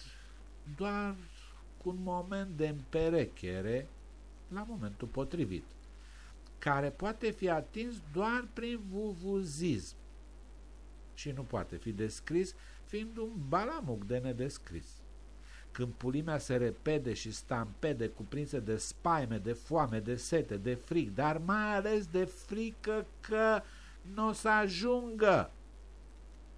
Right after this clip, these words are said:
să-l atingă. Preînalt cuvioșia sa,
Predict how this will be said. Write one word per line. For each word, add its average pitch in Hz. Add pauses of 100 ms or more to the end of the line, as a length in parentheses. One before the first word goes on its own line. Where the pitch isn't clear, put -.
(140)
să-l 90
atingă. 92 (1700)
Preînalt 104 (1040)
cuvioșia 92
sa, 185